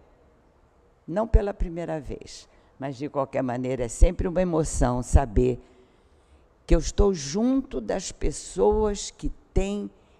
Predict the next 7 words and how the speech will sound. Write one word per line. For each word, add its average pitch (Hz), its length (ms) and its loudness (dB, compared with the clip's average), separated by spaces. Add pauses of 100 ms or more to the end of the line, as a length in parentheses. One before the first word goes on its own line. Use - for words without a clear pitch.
(140)
esse 233 360 4
poder. 123 600 -4 (1300)
Os - 160 -4
políticos 196 880 -6
e 202 40 0
as 196 200 -4
políticas 165 1040 -10